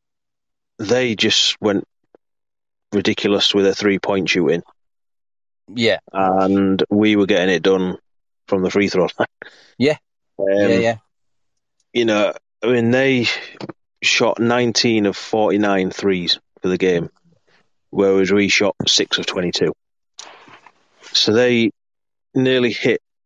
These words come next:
Speaker 1: as many as we took.
Speaker 2: That's mad, isn't it?
Speaker 1: And they lost by seven. And one of them three-pointers was at, right at the end as well, wasn't it? So
Speaker 2: Oh, <laughs> yeah,
Speaker 1: it would have been
Speaker 2: right at the end.
Speaker 1: Yeah, how would I,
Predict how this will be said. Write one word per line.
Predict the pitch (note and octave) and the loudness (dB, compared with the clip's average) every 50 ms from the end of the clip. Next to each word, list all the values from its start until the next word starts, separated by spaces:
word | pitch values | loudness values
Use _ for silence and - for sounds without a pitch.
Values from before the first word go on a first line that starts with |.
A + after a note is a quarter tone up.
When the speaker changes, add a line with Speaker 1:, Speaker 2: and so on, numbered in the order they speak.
| _ | _
Speaker 1:
as | - G2 G2 | -4 -2 -2
many | G#2 G#2+ A2 G#2 G2+ G2+ G2 | 0 0 0 2 2 2 2
as | G2 F#2 | 0 0
we | F#2+ G2+ G2 F#2 | 0 0 -2 0
took. | - - G#2+ F2+ E2 - - - - _ _ _ _ _ _ _ _ - | 0 0 0 0 -2 -4 -8 -10 -12 _ _ _ _ _ _ _ _ -2
Speaker 2:
That's | G2+ F#2 - - - | -2 -2 -2 -6 -10
mad, | F#2+ G2 F#2+ F#2 F2+ F2 | -10 -8 -6 -6 -6 -6
isn't | F#2 G2+ A#2+ | -6 -4 -2
it? | B2 C3 - - _ _ _ _ _ _ _ _ _ _ _ _ _ _ _ _ _ | -2 -2 -2 -6 _ _ _ _ _ _ _ _ _ _ _ _ _ _ _ _ _
Speaker 1:
And | F2 G#2 A#2 A#2 A#2 A2+ | -2 -2 0 2 2 2
they | A2+ | 2
lost | A2+ B2 B2 - D3 | 2 2 2 0 -2
by | - - F#2+ | -2 -2 -2
seven. | - - A#2+ A2+ G2 F#2 F2+ - _ _ _ _ _ _ _ _ _ _ _ _ _ _ _ _ _ _ _ _ _ _ _ _ _ _ _ _ _ _ _ _ - - - - - - - G#2+ G#2+ - - - | 0 0 0 0 -2 -2 -4 -6 _ _ _ _ _ _ _ _ _ _ _ _ _ _ _ _ _ _ _ _ _ _ _ _ _ _ _ _ _ _ _ _ -20 -12 -10 -10 -10 -10 -14 -14 -14 -12 -6 -4
And | A2+ A2 A2+ | -2 0 2
one | B2 B2+ A#2+ | 2 2 2
of | A#2 A#2 | 2 2
them | A2 G2+ | 2 0
three-pointers | - - G#2+ G#2 F#2+ - G2+ G2 F2 E2 F#2 F#2 | -2 0 -2 -2 0 0 -2 0 0 0 0 0
was | F#2+ F#2+ F#2 E2+ - - - - _ _ - | 0 0 0 0 0 -2 -2 -6 _ _ -2
at, | E2 E2+ C#2+ | 0 0 0
right | C2+ F#2+ G2 F#2+ F2 | 0 0 0 2 2
at | D#2+ | 2
the | F2 F#2 | 2 2
end | F2+ F2+ E2+ E2+ | 0 0 0 0
as | F2 | 0
well, | F#2+ F#2 F2 | 0 2 2
wasn't | F2+ F2+ E2+ - - | 0 0 0 -2 -4
it? | - | -4
So | - F2 F2+ F2 - - _ _ _ _ _ _ _ - | -4 -2 -2 -4 -4 -6 _ _ _ _ _ _ _ -8
Speaker 2:
Oh, | - G2 G#2 - | -4 -4 -4 -2
<laughs> | - - | -2 -2
yeah, | A#2 | 0
Speaker 1:
it | F#2+ F#2 G#2 | 0 2 2
would | A2 G2 | 2 0
have | F#2+ F2+ | 0 -2
been | G2 F#2+ | 0 0
Speaker 2:
right | G2 G#2+ G#2+ A2 A2+ A2+ A2 G2+ | 2 2 4 4 2 2 0 -4
at | F#2+ F#2+ F2+ | -8 -14 -14
the | G2 G2 - | -14 -16 -14
end. | - A#2+ A#2+ A2+ - _ _ _ _ _ _ _ | -14 -14 -14 -16 -16 _ _ _ _ _ _ _
Speaker 1:
Yeah, | - - - - - - - D3+ C#3+ B2+ A#2+ A2 | -14 -10 -10 -10 -8 -4 -2 0 0 2 0 0
how | - - B2 C3 C3+ | 0 0 0 2 2
would | C3 B2 B2 | 2 2 2
I, | B2+ A#2 A2+ B2 B2 | 2 2 2 2 0